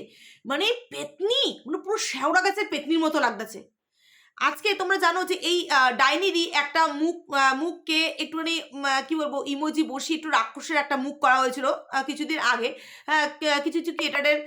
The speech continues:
আমি, আহ, শর্টসে দেখেছি। তো আমার একজন প্রিয় দিদিভাই, তার, আহ, উম, তার সাথে আমার খুব ভালো সম্পর্ক, একজন ভিউয়ার্স, তো তার ছোট মেয়ে,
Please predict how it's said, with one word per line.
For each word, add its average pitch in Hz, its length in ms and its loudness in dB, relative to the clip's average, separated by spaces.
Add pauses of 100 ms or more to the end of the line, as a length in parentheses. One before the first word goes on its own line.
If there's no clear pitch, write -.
(120)
আমি, 269 260 -2 (140)
আহ, 247 240 4 (100)
শর্টসে 277 480 0
দেখেছি। 262 280 -4 (580)
তো 392 120 6
আমার 311 420 6
একজন 359 320 2 (220)
প্রিয় 339 200 0
দিদিভাই, 294 420 2 (180)
তার, 320 260 6 (100)
আহ, 277 360 2 (100)
উম, 262 200 -14
তার 285 160 2
সাথে 311 180 -4
আমার 320 120 0
খুব 392 140 -2 (100)
ভালো 254 200 -4
সম্পর্ক, 269 440 -2 (400)
একজন 262 300 -4
ভিউয়ার্স, 262 440 2 (300)
তো 320 80 0 (340)
তার 359 240 4
ছোট 311 260 -2
মেয়ে, 311 280 0